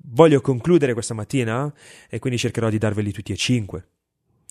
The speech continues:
Il numero dodici della mia lista, non che sia importante, ma è la dipendenza. La dipendenza. Se volessimo metterla in termini negativi, sarebbe l'atteggiamento di insufficienza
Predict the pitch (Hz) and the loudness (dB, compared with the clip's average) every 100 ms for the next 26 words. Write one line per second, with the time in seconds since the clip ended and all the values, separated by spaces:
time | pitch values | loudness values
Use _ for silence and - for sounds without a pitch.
0 | - - - - 151 165 131 156 135 120 | -20 -20 -12 6 8 8 8 6 6 2
1 | 143 185 131 101 117 120 110 - 113 170 | 2 2 2 -2 -2 -2 -2 -2 -4 -4
2 | - _ _ _ _ - 120 107 95 - | -8 _ _ _ _ -6 -4 -4 -8 -10
3 | _ - 110 101 92 175 156 107 127 170 | _ -6 -4 -4 0 4 4 2 -2 -4
4 | - - - 127 127 120 143 165 127 104 | -8 -16 -2 2 4 4 4 4 2 0
5 | 87 - - _ _ _ - - 95 131 | -8 -16 -18 _ _ _ -14 -6 2 2
6 | 123 101 92 92 - _ _ _ _ _ | 2 0 -6 -10 -14 _ _ _ _ _
7 | _ _ _ _ _ _ _ _ _ _ | _ _ _ _ _ _ _ _ _ _
8 | _ _ _ _ - - - - - 214 | _ _ _ _ -20 -20 -20 -2 6 8
9 | 220 240 226 185 143 117 - - 165 170 | 8 6 6 6 4 2 -8 0 2 4
10 | 160 143 160 156 143 135 123 156 220 135 | 4 4 2 2 0 0 0 2 2 2
11 | 185 - 170 165 160 151 175 175 208 185 | 0 2 2 4 2 2 2 2 2 2
12 | 143 139 165 - - 165 165 160 156 101 | 0 0 0 2 2 0 0 0 0 -2
13 | 101 - - | -6 -12 -14